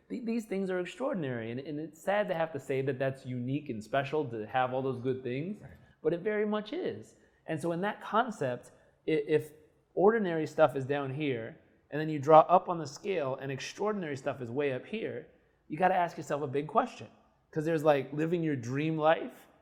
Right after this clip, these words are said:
Speaker 1: and then living this average life that most people get frustrated with. And if you want these results, first big question, the, the habits you have, meaning what you do every day in your health,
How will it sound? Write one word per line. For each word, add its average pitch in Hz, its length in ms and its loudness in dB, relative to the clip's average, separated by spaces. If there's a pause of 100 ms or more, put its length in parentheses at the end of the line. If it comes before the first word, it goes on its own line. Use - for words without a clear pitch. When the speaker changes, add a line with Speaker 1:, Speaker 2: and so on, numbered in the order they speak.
(220)
Speaker 1:
and 151 100 -4
then 156 160 -2
living 175 240 0
this 165 220 -4
average 180 340 0
life 120 340 -4
that 127 120 -6
most 165 220 -4
people 147 160 -4
get 139 120 -4
frustrated 131 480 -6
with. 110 200 -10 (880)
And 160 400 0 (880)
if 170 160 -8
you 180 80 -2
want 170 320 0
these 190 180 0
results, 147 680 2 (640)
first 190 240 4
big 180 120 -2
question, 208 460 -2 (580)
the, 151 140 0
the 147 100 0
habits 185 640 2
you 180 140 -4
have, 139 380 -4 (180)
meaning 147 340 -4
what 180 220 2
you 185 140 -4
do 156 280 0
every 143 220 -2
day 120 340 -8 (380)
in 156 100 -4
your 151 140 -4
health, 127 320 -2